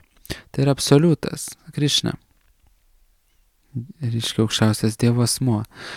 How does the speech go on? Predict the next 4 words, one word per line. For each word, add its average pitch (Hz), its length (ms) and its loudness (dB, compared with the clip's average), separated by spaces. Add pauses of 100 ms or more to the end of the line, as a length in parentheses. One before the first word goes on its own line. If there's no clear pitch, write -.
(160)
Nebe 151 360 8
asmenis 127 560 8
brahmanas, 113 680 4
bet - 440 -2